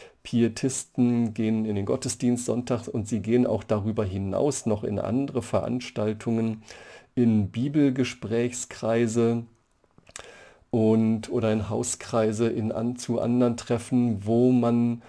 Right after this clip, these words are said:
miteinander verbunden ist, ähm, mit anderen wiedergeborenen Christinnen und Christen und wo man sich stärken kann, wo man erzählen kann, was man so mit Gott erlebt.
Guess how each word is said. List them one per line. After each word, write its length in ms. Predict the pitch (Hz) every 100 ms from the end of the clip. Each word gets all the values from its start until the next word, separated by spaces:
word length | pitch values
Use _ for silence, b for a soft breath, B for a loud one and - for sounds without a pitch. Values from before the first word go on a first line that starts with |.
| B B -
miteinander 720 | 120 143 135 127 120 123 120
verbunden 680 | - 98 120 127 143 139 127
ist, 420 | 123 131 - - B B B B B - -
ähm, 480 | 110 110 107 113 113 - -
mit 300 | 123 123 -
anderen 680 | 117 143 139 127 131 135 117
wiedergeborenen 1160 | 120 135 113 120 - 113 120 117 117 113 117 117
Christinnen 640 | - 117 - 117 113 110
und 140 | 113
Christen 600 | - 123 - - 120 117 - _ _ _ _ _ _ _ - -
und 560 | 104 104 104 104 - B B B
wo 80 | 120
man 160 | 120 123
sich 180 | 123 -
stärken 420 | - 120 - 127
kann, 360 | - 117 110 107
wo 80 |
man 280 | 110 113 113
erzählen 600 | 110 110 - 120 123 127
kann, 300 | 123 120 117
was 200 | 110 107
man 120 | 113 104
so 120 | 104
mit 220 | 104 101
Gott 220 | 113 110
erlebt. 600 | - 101 92 110 - -